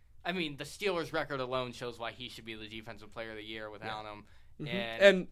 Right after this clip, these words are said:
Speaker 2: all the injuries they had at linebacker, at off-ball linebacker, and th-, for them to still be that pretty good
Speaker 1: Mm-hmm.
Speaker 2: defense. Um, I mean, nineteen sacks is nineteen sacks, guys. The
Speaker 1: Yes.
Speaker 2: record was twenty-three and a half, and he also happened to set that to tie it. So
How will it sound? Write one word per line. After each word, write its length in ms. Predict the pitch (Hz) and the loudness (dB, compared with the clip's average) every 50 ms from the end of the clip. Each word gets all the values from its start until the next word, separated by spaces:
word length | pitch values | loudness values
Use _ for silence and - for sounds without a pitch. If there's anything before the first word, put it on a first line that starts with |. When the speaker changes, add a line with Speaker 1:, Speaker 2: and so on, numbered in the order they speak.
| - - - - - | -10 -16 -16 -4 6
Speaker 2:
all 200 | - 170 180 190 190 | 10 12 12 12 12
the 120 | 190 185 | 12 10
injuries 340 | 180 180 180 165 170 170 151 | 8 8 8 8 8 8 8
they 100 | 156 156 | 6 4
had 160 | 151 156 151 | 6 6 4
at 60 | 135 135 | 4 4
linebacker, 800 | 135 127 135 139 139 143 139 139 139 - 147 147 143 - - 147 | 2 0 0 0 2 2 0 0 0 0 2 2 0 0 0 -2
at 200 | 143 139 - - | -2 -2 -2 0
off-ball 480 | - 139 135 143 143 - 135 131 135 143 | 2 2 2 2 0 0 2 2 4 4
linebacker, 640 | 151 147 151 151 151 147 143 139 - 151 151 151 | 2 2 2 2 2 0 0 0 0 0 2 2
and 260 | 135 131 127 123 120 - | 2 0 -4 -6 -8 -8
th-, 140 | - 135 | -10 -6
for 80 | - 147 | -4 -2
them 100 | 143 139 | -2 -2
to 40 | 131 120 | -2 -4
still 240 | - - - 127 | -4 -4 -4 -4
be 120 | 131 139 135 | -2 -2 -2
that 180 | 135 139 - | -2 -4 -4
pretty 160 | - 160 139 131 | -6 -6 -6 -6
good 220 | 147 131 131 135 - - - - - 139 | -4 -6 -6 -6 -8 -14 -20 -16 -14 -12
Speaker 1:
Mm-hmm. 180 | 151 156 151 123 - - - - - - | -10 -10 -10 -12 -14 -16 -20 -20 -14 -6
Speaker 2:
defense. 580 | - 147 139 135 - 139 131 135 139 - - - - - - | -2 -2 0 0 0 -2 -4 -4 -4 -8 -8 -10 -12 -12 -8
Um, 300 | 123 127 120 113 110 113 - - | -4 -4 -4 -4 -4 -8 -8 -4
I 60 | - | 0
mean, 160 | 214 214 147 160 | 0 2 6 8
nineteen 400 | 190 185 165 - - 147 127 113 | 8 8 8 6 2 -2 -2 -2
sacks 360 | - - 127 113 107 - - | -2 -2 0 -2 -2 -4 -8
is 80 | 110 | -10
nineteen 320 | 107 101 101 - - 120 120 | -10 -10 -10 -10 -10 -12 -10
sacks, 340 | - - 107 - - - - | -8 -8 -8 -8 -10 -14 -14
guys. 340 | - - - - - - - - | -14 -14 -12 -12 -14 -10 -4 0
The 60 | 151 | 2
Speaker 1:
Yes. 60 | 143 | 6
Speaker 2:
record 320 | 165 180 185 185 165 147 143 | 8 6 6 6 4 0 0
was 140 | 127 117 117 | -2 -6 -6
twenty-three 520 | - - 151 131 117 113 117 - 120 113 110 | -6 -6 -6 -6 -6 -8 -10 -10 -10 -10 -10
and 80 | 110 | -10
a 40 | 113 | -10
half, 300 | - 127 117 113 120 - | -10 -10 -10 -10 -8 -8
and 100 | 147 147 | -6 -2
he 120 | 165 208 240 | 0 4 6
also 340 | 233 247 247 208 - 156 135 | 6 6 6 6 4 2 2
happened 320 | 123 131 127 - - 113 | 2 0 -2 -4 -6 -8
to 40 | 110 | -8
set 280 | - - 135 127 - - | -4 -4 -4 -4 -4 -8
that 200 | 120 123 143 - - - - - - - - - - - - - - - - | -12 -12 -12 -14 -14 -20 -20 -20 -20 -18 -18 -18 -18 -18 -18 -18 -18 -16 -12
to 80 | - 127 | -10 -4
tie 220 | - 147 139 127 107 | -2 0 0 0 -2
it. 100 | - - - - - - - - - - - - - - | -6 -10 -16 -20 -20 -20 -20 -18 -16 -18 -18 -18 -18 -14
So 460 | - - 123 120 117 113 110 - | -8 -6 -4 -2 -2 -4 -4 -6